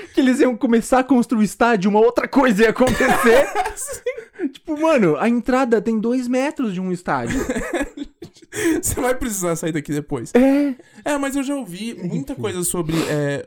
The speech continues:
Speaker 2: a
Speaker 1: Ah.
Speaker 2: literalidade dos portugueses, porque as pessoas acham que os
Speaker 1: Sim.
Speaker 2: portugueses são burros.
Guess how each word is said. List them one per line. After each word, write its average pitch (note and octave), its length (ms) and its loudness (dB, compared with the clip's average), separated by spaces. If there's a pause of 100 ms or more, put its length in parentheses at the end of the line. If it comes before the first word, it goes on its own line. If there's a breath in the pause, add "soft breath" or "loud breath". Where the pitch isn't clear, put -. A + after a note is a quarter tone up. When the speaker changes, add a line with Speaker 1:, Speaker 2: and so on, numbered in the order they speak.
Speaker 2:
a - 80 -6
Speaker 1:
Ah. D3+ 40 -2
Speaker 2:
literalidade E3+ 840 -4
dos C#3 80 -10
portugueses, C#3+ 420 -10
porque E3+ 160 -10
as F#3 80 -10
pessoas F#3 300 -8
acham F3+ 220 -6
que E3 120 -10
os D3+ 120 -8
Speaker 1:
Sim. - 60 -20
Speaker 2:
portugueses D#3 420 -4
são D3+ 200 -4
burros. D#3+ 500 -4